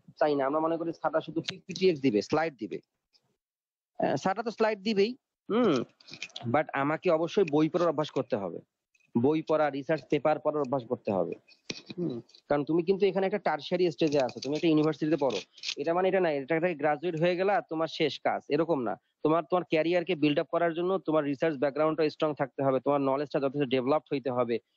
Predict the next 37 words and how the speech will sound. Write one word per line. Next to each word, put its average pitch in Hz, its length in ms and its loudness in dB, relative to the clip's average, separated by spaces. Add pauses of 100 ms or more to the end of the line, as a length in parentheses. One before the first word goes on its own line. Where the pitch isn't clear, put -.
(280)
হ্যাঁ, 160 220 0
অন্যের 160 440 2
দৃষ্টি 160 280 -2
আকর্ষণ 156 380 -4
করার 160 280 2
জন্য, 165 500 2
অন্যকে 147 460 0
নিজের 147 240 2
দিকে 156 180 0
আকর্ষণ 147 360 -2
করার 147 280 0
জন্য 147 200 -2
অনেক 143 260 0
প্রফেসরকে 143 600 -2
যে, 139 160 2
"আমাকে 131 360 0
আপনি 143 220 0
নেন, 135 320 0 (420)
আমি 131 220 0
research, 143 360 0
researcher 135 420 -2
হিসেবে 156 200 0
অনেক 160 280 0
ভালো", 127 320 -6 (480)
তুমি 165 160 2
এটা 180 120 0
মুখের 165 300 2
কথা 185 200 0
দিয়ে 185 120 4
তো 175 100 0
হবে 139 200 0
না, 120 120 0
তোমার 143 400 0
কাজে 151 400 -4
প্রমাণ 160 280 -2
করতে 123 260 -4
হবে 87 260 0